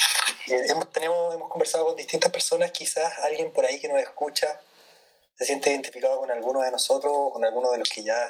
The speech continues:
estuvieron en el, en el programa. Ojalá que así sea, ojalá que encuentren una motivación, un poquito, una inspiración en alguna de las experiencias que hemos estado compartiendo. Así que, gracias nuevamente.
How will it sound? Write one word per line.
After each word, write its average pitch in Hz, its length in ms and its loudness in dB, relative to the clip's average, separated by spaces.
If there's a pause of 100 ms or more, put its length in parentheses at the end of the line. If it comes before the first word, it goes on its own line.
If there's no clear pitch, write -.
estuvieron 120 420 0
en 117 60 0
el, 110 260 -4
en 107 120 2
el 104 60 -10
programa. - 380 0 (400)
Ojalá - 260 4
que - 100 0
así - 140 -2
sea, 160 360 2
ojalá 127 260 0
que 135 80 -6
encuentren 131 480 0
una 127 160 2
motivación, 120 460 0 (200)
un 127 160 0
poquito, 139 380 2
una 127 160 2
inspiración 131 580 0 (680)
en 123 140 0
alguna 127 280 -2
de 123 80 2
las 135 120 2
experiencias 120 460 0
que - 180 0
hemos 107 180 -2
estado 104 340 0
compartiendo. 101 680 -2 (1600)
Así - 200 -2
que, 113 180 0 (360)
gracias - 280 4
nuevamente. 139 520 0